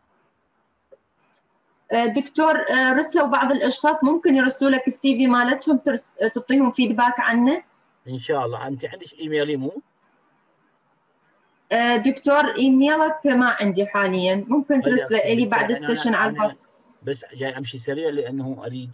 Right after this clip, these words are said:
Speaker 2: آه، عندي التزام آخر، آه، عندي التزام آخر خلال خمس دقائق،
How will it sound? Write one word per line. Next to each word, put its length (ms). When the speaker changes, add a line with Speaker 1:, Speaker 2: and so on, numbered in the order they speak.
Speaker 2:
آه، 640
عندي 160
التزام 440
آخر، 500
آه، 640
عندي 200
التزام 400
آخر 260
خلال 360
خمس 220
دقائق، 420